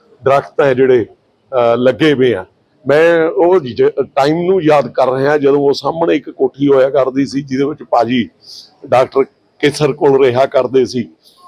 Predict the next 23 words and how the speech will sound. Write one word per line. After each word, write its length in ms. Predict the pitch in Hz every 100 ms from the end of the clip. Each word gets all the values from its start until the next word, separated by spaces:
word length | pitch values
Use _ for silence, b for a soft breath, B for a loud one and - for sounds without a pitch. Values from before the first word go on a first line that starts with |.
| b -
ਔਰ 480 | 151 147 147 135 135 -
ਕਿੰਨੀਆਂ 380 | - 185 214 214
ਹੀ 140 | 185 180
ਜ਼ਿੰਦਗੀ 420 | 151 143 143 156
ਦੀਆਂ 200 | 151 147
ਯਾਦਾਂ 380 | 127 127 117 147
ਉਹਨਾਂ 260 | 143 143
ਦੀਆਂ 180 | 131 139
ਉਹ 100 | 160
ਸਾਹਮਣੇ 480 | - 135 156 147 139
ਅੱਜ 100 | 131
ਵਿਜੀਲੈਂਸ 460 | 139 143 165 147 127 135
ਦਾ 100 | 131
ਦਫ਼ਤਰ 340 | 120 - 135
ਬਣਿਆ 280 | 117 113 113
ਵਾ, 140 | 110 - - B B B -
ਜਿਹਦੇ 200 | 165 180
ਵਿੱਚ 240 | 165 156
ਉਹਨਾਂ 220 | 139 156
ਨੇ 80 | 156
ਕੱਟੀਆਂ। 420 | 151 - 131 107 - _ _ b b b -
ਤੇ 380 | 196 202 196 185 - - _ _ _ _ _ -
ਔਰ 180 | 196